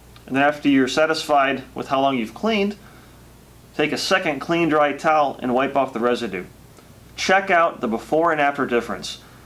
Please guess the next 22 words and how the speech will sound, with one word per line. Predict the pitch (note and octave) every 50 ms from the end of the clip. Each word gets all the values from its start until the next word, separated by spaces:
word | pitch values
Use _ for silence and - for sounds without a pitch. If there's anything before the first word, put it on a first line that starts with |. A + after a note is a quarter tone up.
| - - -
This | C3 C3 -
amazing | B2+ C3 C#3 D3+ E3+ F#3+ G3 G#3 G3 F#3
formula | - F3+ F3 E3+ D3+ C3+ A#2+ A#2 G#2+ - - - -
is | - - -
a | B2 G#2+
fantastic | - A#2+ A2+ A2+ A2 - - - D#3+ D#3+ E3+ - - - F3 - - - - - - - - - -
choice | - - F3 D#3+ D3 B2 A2 - - - - - -
for | C#3 C3
detailers | - - D#3+ E3+ E3 - C#3+ A#2+ A#2+ A#2+ A#2 A2+ - - - - - - - -
because | - C#3 B2 C3+ -
it | A2+ -
saves | - - D3+ D3 D3 C#3+ C3+
them | A#2+ A2+ A2
time, | - D#3 D#3 D#3+ E3+ F3+ G3+ A3 A3 A3 - - - - - - - - - -
it | - B2
saves | - - D3 C#3 B2+ -
them | B2 A#2+ A#2
money, | A#2+ C3+ D3+ E3+ F3+ G3 G3+ G3 - - - - - - - - -
and | C#3 C#3
it | C3 A2+
reduces | B2+ B2+ A#2 C#3+ D#3 D#3 D3+ D#3 D3 - - - - - - -
effort. | C#3 D3 - - A2+ - -